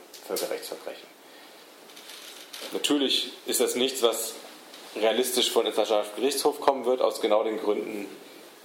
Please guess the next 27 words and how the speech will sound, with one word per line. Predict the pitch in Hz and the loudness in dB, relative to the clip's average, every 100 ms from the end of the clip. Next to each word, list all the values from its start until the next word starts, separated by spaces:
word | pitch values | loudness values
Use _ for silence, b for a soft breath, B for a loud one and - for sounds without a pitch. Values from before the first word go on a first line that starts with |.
| - - - - - | -20 -20 -20 -16 -4
die | 107 | 2
du | 85 | 2
angesprochen | 95 92 90 90 | 2 0 0 0
hast, | 85 | 0
dass | 90 - | -2 2
da, | 87 85 | 2 2
äh, | 82 87 | 0 -4
bestimmte | - - 90 | -8 -10 -8
Menschen | 87 85 - 85 | -4 -4 -6 -10
natürlich, | 87 87 - 69 | -8 -8 -8 -8
ähm, | 90 85 85 - - - - | -8 -10 -16 -20 -20 -12 -8
letztlich | - - - | -6 -6 -4
die | |
Macht | 90 80 - | -4 -4 -6
haben. | - - - - - - - - - - - - - - - - B B B B | -12 -14 -20 -20 -20 -20 -20 -20 -20 -20 -20 -20 -20 -20 -20 -18 B B B B
Und | - | 0
natürlich | 123 127 151 | 2 2 2
ist | - | 0
es | 120 | 2
auch | - | 2
etwas, | - 123 123 123 | 2 4 2 2
wenn | 113 110 113 | 2 2 2
irgendwie | 110 107 | 2 2
von | - 107 | 0 0
der | 101 | 2
Bundesregierung, | 107 127 117 110 117 110 110 107 | 2 0 0 0 2 4 4 4
äh, | 107 101 98 98 | 4 4 4 4